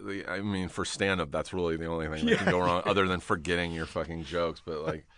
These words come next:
Speaker 2: <laughs>
Speaker 1: it's fucking terrifying.
Speaker 2: Yeah.
Speaker 1: Uh, Troy, this is from Scott Henderson.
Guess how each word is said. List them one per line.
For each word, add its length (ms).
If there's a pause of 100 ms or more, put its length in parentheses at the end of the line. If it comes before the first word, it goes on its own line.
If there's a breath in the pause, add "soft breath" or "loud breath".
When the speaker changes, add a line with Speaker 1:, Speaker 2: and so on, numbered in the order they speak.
(260 soft breath)
Speaker 2:
<laughs> 380
Speaker 1:
it's 160
fucking 500
terrifying. 880 (320 soft breath)
Speaker 2:
Yeah. 760
Speaker 1:
Uh, 340
Troy, 600
this 220
is 140
from 220
Scott 760
Henderson. 720